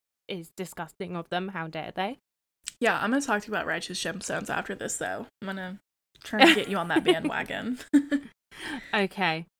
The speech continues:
Speaker 1: Noted. Noted. So, yeah. So he plays Max, which is Laura's boyfriend.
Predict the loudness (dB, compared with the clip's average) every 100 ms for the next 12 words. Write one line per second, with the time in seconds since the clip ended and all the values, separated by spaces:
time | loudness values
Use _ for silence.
0 | _ -2 4 4 2 0 -2 -4 -10 0
1 | 4 6 6 4 0 -4 -8 -8 -8 -14
2 | -8 0 0 0 -4 -2 2 2 0 0
3 | 2 2 2 0 4 6 6 6 8 8
4 | 4 _ -14 -4 -4 -2 -4 -2 -2 0
5 | 0 2 4 4 4 4 4 2 -4